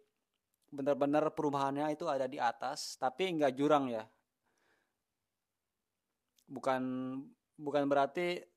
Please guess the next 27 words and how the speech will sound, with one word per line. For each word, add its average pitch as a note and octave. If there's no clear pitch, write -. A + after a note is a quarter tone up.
dataran, C#3
eh, C#3+
dataran C#3+
bukit D#3
bukan C3+
berarti C#3
jurang. D3
<laughs> B2
Ya, D#3+
pokoknya F#3+
teman-teman G#3
bisa G3
dilihat F#3
di F#3
video. F#3
Kalau D#3+
misalkan D#3+
teman-teman D#3+
nggak D#3
percaya, D#3+
silakan D3+
datang C#3+
ke C3+
lokasi C#3
langsung C#3
untuk C3
mensurvey. D3